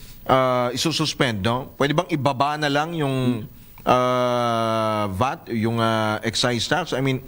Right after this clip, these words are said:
Speaker 1: gawin na lang nating six percent. Is it, ano ba, ah,
Speaker 2: Actually,
Speaker 1: appealable ba sa inyo yun?
Speaker 2: mm.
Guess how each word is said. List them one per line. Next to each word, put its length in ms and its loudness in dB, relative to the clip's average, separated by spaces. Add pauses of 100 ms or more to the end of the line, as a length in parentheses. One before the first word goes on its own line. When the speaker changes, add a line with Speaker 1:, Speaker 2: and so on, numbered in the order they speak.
(220)
Speaker 1:
gawin 220 4
na 100 2
lang 120 0
nating 340 0
six 260 0
percent. 580 -2 (540)
Is 180 4
it, 200 2
ano 200 2
ba, 160 2
ah, 640 0 (120)
Speaker 2:
Actually, 480 0
Speaker 1:
appealable 580 -2
ba 120 0
sa 120 2
inyo 220 -8
yun? 140 0
Speaker 2:
mm. 240 2